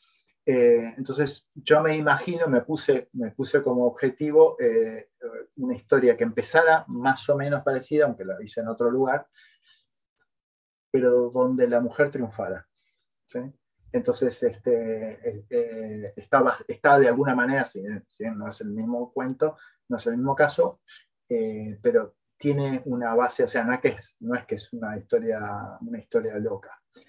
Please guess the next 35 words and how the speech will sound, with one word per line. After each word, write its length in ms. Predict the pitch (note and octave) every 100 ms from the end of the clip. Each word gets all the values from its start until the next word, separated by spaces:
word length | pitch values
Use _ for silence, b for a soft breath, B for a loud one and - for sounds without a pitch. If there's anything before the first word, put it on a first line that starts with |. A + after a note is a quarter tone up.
| b b b _ -
Eh, 340 | A#2 A2+ A2 A2 G#2+ A3 G#2+ F#2+ _ _ _ _ _
la 220 | B2+ A#2
historia, 500 | A2 - C#3+ C3+ A#2+
tengo 240 | - B2 A#2
otra 260 | - B2+
que 80 | -
es 220 | G#2+ - -
el, 340 | A2 G#2 G#2+ - G#2+
el 120 | A#2+
último 380 | C3 C#3 B2 A#2+
Milodón, 580 | B2+ C3 C#3+ D3 E3
que 80 | A#2+
es 80 | G#2
la 120 | A2
búsqueda 520 | B2 C3 - A#2+ A#2
de, 280 | A2 G#2+ A2 -
de, 420 | A2 G#2+ G#2 - G#2
de 100 | G#3+
un 200 | - G#2+
animal 600 | A3+ A#3 B2 C3 C3 - _ _
que 120 | - F#2+
desapareció, 720 | - - F#2+ A#2+ - G#3 A3+
que 80 |
es 100 | -
el 100 | G#2
Milodón, 500 | G#2 G#2 B2 D#3 G3 G3
pero 240 | A2+ G2
que 300 | A2 G#2+ A2
a 140 | -
alguien 460 | A#2 C3+ C3+ A#2 - _ b b b b _ _ _ _
se 120 | A#2+
le 80 | A2+
ocurre, 480 | G#2 C#3 - C3+ B2+
porque 280 | G2+ G2
hace, 320 | A#2 - A2+